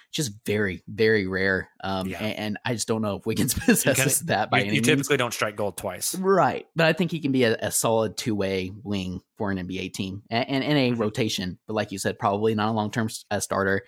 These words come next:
Speaker 2: Thunder have
Speaker 1: And,
Speaker 2: too many
Speaker 1: um,
Speaker 2: picks. They have to rotate too many
Speaker 1: yeah,
Speaker 2: guys out.
Speaker 1: ex-, and that's a, that's a great point too. That, that leaves much less availability for a guy like Wiggins.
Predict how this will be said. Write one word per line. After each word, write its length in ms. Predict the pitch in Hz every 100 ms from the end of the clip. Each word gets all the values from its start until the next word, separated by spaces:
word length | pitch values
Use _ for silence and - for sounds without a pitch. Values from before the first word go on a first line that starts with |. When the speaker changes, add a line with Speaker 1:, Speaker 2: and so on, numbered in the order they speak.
| - -
Speaker 2:
Thunder 200 | 143 143
have 140 | 143
Speaker 1:
And, 80 | 190
Speaker 2:
too 100 | 147
many 140 | 135
Speaker 1:
um, 60 | 117
Speaker 2:
picks. 260 | 123 110 -
They 80 | 110
have 120 | 117
to 80 | 117
rotate 340 | 110 113 113
too 80 | 110
many 100 | 104
Speaker 1:
yeah, 60 |
Speaker 2:
guys 200 | 104 92
out. 220 | 90 90 92
Speaker 1:
ex-, 220 | 104 101 -
and 240 | 135 110 -
that's 380 | 110 113 113
a, 60 | 113 92
that's 260 | 92 92 -
a 20 |
great 220 | 95 90
point 180 | 98 90
too. 320 | - 95 87 - _ _
That, 180 | 110 -
that 140 | 107
leaves 200 | 104 98
much 300 | 117 117 117
less 460 | 113 107 101 - - - _ -
availability 560 | 95 101 95 92 95 92
for 120 | 92
a 80 | 90
guy 200 | 85 85
like 220 | 87 -
Wiggins. 380 | - 80 -